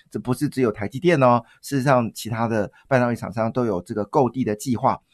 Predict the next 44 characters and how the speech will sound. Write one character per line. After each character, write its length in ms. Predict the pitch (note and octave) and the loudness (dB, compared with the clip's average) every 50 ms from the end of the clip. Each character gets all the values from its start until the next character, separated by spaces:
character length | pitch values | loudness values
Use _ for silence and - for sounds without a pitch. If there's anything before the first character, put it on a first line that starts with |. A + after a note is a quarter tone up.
| _ _ _ _ | _ _ _ _
还 80 | - D#3 | 6 6
有 80 | D3+ C3 | 6 8
包 140 | D#3+ E3 | 6 4
括 140 | D3+ E3 C#3+ | 4 4 2
台 240 | - - - A2 A#2+ | 0 0 -2 -2 -2
商 220 | B2 - C#3+ C#3+ | 0 0 0 0
回 220 | C3 - G#2+ G#2+ B2 | 0 0 -2 -2 -2
台 220 | - - G2+ G2 | -2 -2 -2 -2
呢， 120 | F#2+ G2+ F#2+ | -2 -4 -4
已 40 | |
经 280 | F2+ - A#2 A#2+ C3 - | -4 -4 -4 -2 -2 -4
逐 180 | - - G#2 G#2 | -4 -6 -6 -4
步 140 | - C#3 | -2 -2
的 100 | A#2+ A#2 | -2 0
落 280 | A#2+ C3 E3 D3+ B2+ A#2 | 0 2 4 4 4 4
实。 360 | A#2 - - - F2 F#2 F#2+ - - - - _ _ | 2 -4 -8 -8 -8 -8 -8 -8 -12 -20 -20 _ _
那 260 | - E3+ E3+ D3+ C#3+ | 4 6 8 8 6
其 220 | C#3+ - - C#3+ C3+ | 4 0 -6 -6 -4
实 200 | - C#3+ C#3 C#3 | -4 -2 -2 -2
现 200 | - G3 F3+ E3+ | 0 0 2 2
在 80 | D#3 | 2
已 40 | A2+ | 2
经 120 | G2+ B2+ - | 0 0 0
公 160 | D3+ C#3+ C3+ | 0 0 0
布 100 | C3+ C3+ | 0 -2
出 160 | - - C3 | -4 0 2
来， 160 | D3 C#3 G#2 | 4 4 4
全 200 | - - B2 A#2+ | 2 -2 -6 -4
台 100 | C#3 C#3+ | -2 0
湾 180 | C#3+ D#3 D#3+ D#3+ | 2 2 2 0
这 120 | - E3+ D#3+ | 0 -2 -2
一 100 | C#3+ C#3+ | -2 -2
波 380 | - _ - C#3+ C#3 C#3 B2 | -4 _ 2 6 8 8 8
哦， 100 | G2+ - - - - - _ _ _ | 6 4 0 -8 -20 -20 _ _ _
整 240 | - C3 A#2 G#2+ G#2 | 0 0 0 0 0
个 320 | F#2 A#2 A#2 A#2 A2+ - - | 0 2 4 4 4 2 0
一 140 | - D3 C#3 | -4 -6 -6
兆 440 | - - G#3+ F3 C#3+ C3+ A#2+ - - _ _ | 2 6 8 8 10 8 6 4 0 _ _
的 260 | - A#2+ A#2 A2 G#2+ G#2+ | -2 0 0 2 0 -2
这 160 | - - D3 | -4 -6 -6
个 140 | C3 B2 A#2 | -4 -4 -6
投 280 | - - A2 G#2+ B2 | -4 -2 -2 -2 -2
资 200 | B2 - C#3 C#3 | -2 -4 -4 -2
呢， 180 | C3+ B2 G#2+ | 0 0 0